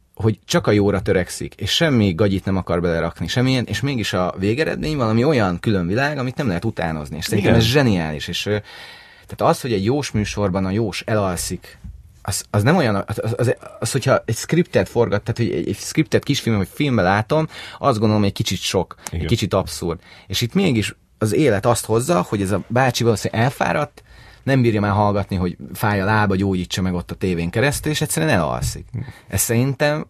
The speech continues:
Speaker 1: o-, ez olyan dolog, ami, ami csodálatos.
Speaker 2: Igen, és,
Speaker 1: <laughs>
Speaker 2: és főleg, főleg amiatt, hogy, hogy, hogy, hogy, hogy, hogy minden más meg annyira hasonlít, és annyira, tehát, hogy té-, tényleg egy,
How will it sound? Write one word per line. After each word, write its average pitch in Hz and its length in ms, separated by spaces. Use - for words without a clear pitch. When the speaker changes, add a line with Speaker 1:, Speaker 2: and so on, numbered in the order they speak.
Speaker 1:
o-, - 120
ez 123 180
olyan 123 260
dolog, 131 220
ami, 156 180
ami 139 160
csodálatos. 85 680
Speaker 2:
Igen, 120 200
és, 220 120
Speaker 1:
<laughs> - 60
Speaker 2:
és - 100
főleg, 135 300
főleg 175 180
amiatt, 135 220
hogy, 110 200
hogy, 101 480
hogy, 95 260
hogy, 104 260
hogy, 98 380
hogy 101 240
minden 123 300
más 92 260
meg 98 120
annyira 120 260
hasonlít, 90 840
és - 140
annyira, 104 300
tehát, 87 260
hogy 92 160
té-, 98 140
tényleg 104 300
egy, - 20